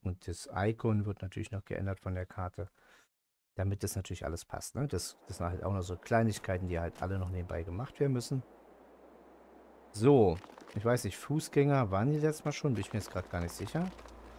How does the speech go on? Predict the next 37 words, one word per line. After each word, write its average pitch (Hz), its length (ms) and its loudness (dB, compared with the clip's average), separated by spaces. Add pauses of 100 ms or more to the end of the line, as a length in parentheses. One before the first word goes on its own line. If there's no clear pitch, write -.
(600)
An 107 120 4
den 117 220 2
Autos 123 400 4
habe 131 120 4
ich 120 100 -2
jetzt 110 160 -4
ziemlich 113 280 2
lange 123 300 6
gekämpft, 98 480 -2
jetzt 104 160 -2
fahren 123 340 0
sie 98 160 -4
hier 120 320 0 (1500)
durch 104 220 0
den - 160 -4 (360)
Ort 139 340 0
mit 104 240 2
dreißig 117 560 -2
K 131 260 -2
M 127 100 0
H. 143 260 2 (1300)
Da 95 60 0
habe 92 120 0
ich - 120 -6
lange 117 280 4
dran 90 240 -2
gearbeitet, 95 680 -2
dass - 160 -4
das - 160 -8
so 110 80 -2
funktioniert, 101 640 0
wie 101 60 -2
ich 95 120 -4
mir 98 80 -2
das 90 100 -6
vorgestellt 143 520 -2
habe. 156 160 2